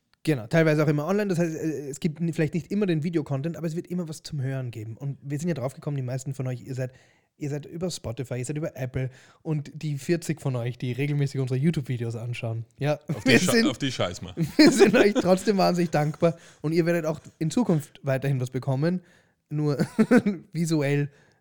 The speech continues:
Speaker 1: Ähm,
Speaker 2: Naja, wir können es ja visuell, ich meine, wir werden schon das Video vom, vom, vom Vi-, also von den Internetfolgen auch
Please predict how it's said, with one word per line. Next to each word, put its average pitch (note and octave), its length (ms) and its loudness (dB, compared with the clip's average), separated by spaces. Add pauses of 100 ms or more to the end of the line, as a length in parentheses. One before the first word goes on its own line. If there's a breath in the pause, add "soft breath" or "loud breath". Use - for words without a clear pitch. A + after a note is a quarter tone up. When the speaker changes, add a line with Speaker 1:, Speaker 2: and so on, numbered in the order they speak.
Speaker 1:
Ähm, C3 260 -4
Speaker 2:
Naja, C3 180 0
wir A#2 80 -2
können A2+ 220 -6
es A2+ 120 -8
ja G#2+ 100 -4
visuell, G#2+ 440 -6 (100)
ich G#2+ 120 -16
meine, A#2 160 -4
wir A2 100 -6
werden A2 200 -4
schon G#2 240 -6
das F#2 160 -10
Video G#2+ 340 -4
vom, F#2 460 -8 (120)
vom, F2+ 540 -12 (800)
vom F#2+ 240 -10
Vi-, G2+ 280 -8
also F#2 220 -8
von F#2+ 220 -8
den F#2 340 -8 (140)
Internetfolgen F#2+ 840 -8 (180)
auch - 420 -10